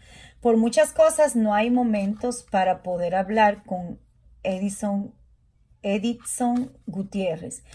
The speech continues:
Y también, y también a él lo siento un tanto inexpresivo.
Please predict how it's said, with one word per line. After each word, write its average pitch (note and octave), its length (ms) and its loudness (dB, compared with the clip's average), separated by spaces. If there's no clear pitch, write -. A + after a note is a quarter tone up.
Y G#3 120 -2
también, A3 840 0
y G#3+ 120 -2
también G#3 720 2
a G#3 180 6
él A3 420 2
lo G3+ 240 0
siento G3 480 -2
un G3 260 0
tanto F3+ 500 -2
inexpresivo. E3+ 960 -8